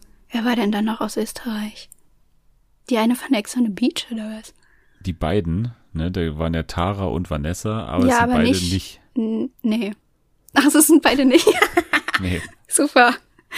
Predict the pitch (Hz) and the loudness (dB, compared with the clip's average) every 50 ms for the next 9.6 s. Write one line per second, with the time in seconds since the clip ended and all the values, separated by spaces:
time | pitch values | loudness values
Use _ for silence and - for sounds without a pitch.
0 | - - 571 392 - 269 262 269 254 254 - 269 - 330 - - - - - 277 | -4 -2 -2 0 0 2 4 4 4 4 4 4 4 4 4 2 -2 0 6 8
1 | 269 269 254 262 294 - - - 294 269 247 233 220 214 _ - - - - - | 8 8 8 6 2 -2 -4 -6 -4 -2 -2 -2 -4 -6 _ -18 -18 -16 -16 -16
2 | - - - - - - - - - - - - _ _ - - - 269 - - | -16 -18 -18 -20 -20 -20 -20 -20 -20 -20 -20 -20 _ _ -2 2 2 4 4 2
3 | - _ - - - 254 233 202 208 220 208 - - - - - - - - - | -6 _ -2 2 2 2 2 2 -2 -6 -8 -10 -18 -20 -20 -20 -20 -20 -16 -10
4 | - 233 226 196 202 185 196 190 214 220 208 196 202 208 - - - 202 - - | -6 -6 -4 -4 -2 -4 -4 -2 -2 -2 -2 -4 -4 -6 -8 -8 -10 -8 -8 -8
5 | 214 - 214 208 - 226 - - - 214 - - - - - - _ _ _ _ | -8 -8 -8 -10 -10 -12 -10 -6 -6 -4 -4 -6 -12 -18 -20 -20 _ _ _ _
6 | _ _ _ _ _ _ _ _ _ _ _ - - 85 - - - 107 117 113 | _ _ _ _ _ _ _ _ _ _ _ -6 -4 -4 -4 -4 -2 -2 0 0
7 | - - - - _ _ _ _ _ _ _ _ - - - - 92 87 85 85 | -2 -4 -6 -10 _ _ _ _ _ _ _ _ -16 -16 -8 -4 -2 0 0 0
8 | 80 - - - - - - - 76 90 107 127 127 123 110 98 104 101 95 87 | -2 -4 -8 -12 -16 -14 -12 -4 0 2 2 2 2 0 0 0 0 0 0 -2
9 | 85 - - 60 53 78 87 78 - 85 82 82 | -2 -4 -8 -8 -6 -6 -6 -6 -6 -6 -6 -6